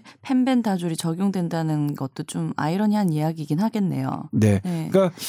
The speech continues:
Speaker 2: 펜벤다졸, 우리가 현재 알 수 없는 어떤 부분, 그 특정하게 이제 이야기 딱 맞는 이런 분들이 이제 효과가
Speaker 1: 음.
Speaker 2: 있는 거겠죠. 그리고 말씀드리자면 국내에서도 펜벤다졸 구하기가 되게 어렵고요.
Speaker 1: 네.
Speaker 2: 미국도 되게 어렵습니다.
Speaker 1: 음.
Speaker 2: 그러니까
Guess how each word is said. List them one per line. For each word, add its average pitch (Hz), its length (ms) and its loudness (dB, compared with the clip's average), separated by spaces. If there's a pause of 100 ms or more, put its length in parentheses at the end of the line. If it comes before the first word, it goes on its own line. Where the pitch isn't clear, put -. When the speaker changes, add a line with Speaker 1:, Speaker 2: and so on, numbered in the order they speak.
(180)
Speaker 2:
펜벤다졸, 220 580 4
우리가 180 380 6
현재 226 340 4
알 135 220 6
수 202 180 4
없는 180 420 8
어떤 190 460 4
부분, 151 420 6 (100)
그 127 200 6
특정하게 214 520 4
이제 139 120 6
이야기 170 560 6 (600)
딱 233 180 6
맞는 156 480 8
이런 170 340 8
분들이 143 380 8
이제 113 340 6
효과가 165 460 4
Speaker 1:
음. 135 40 6
Speaker 2:
있는 120 200 8
거겠죠. 107 320 4
그리고 165 300 6 (440)
말씀드리자면 175 920 6 (440)
국내에서도 196 640 4
펜벤다졸 190 480 6
구하기가 131 360 6
되게 120 220 6
어렵고요. 113 600 4
Speaker 1:
네. 151 100 6
Speaker 2:
미국도 180 360 6
되게 151 200 4
어렵습니다. 110 880 4
Speaker 1:
음. 185 360 -2
Speaker 2:
그러니까 147 260 4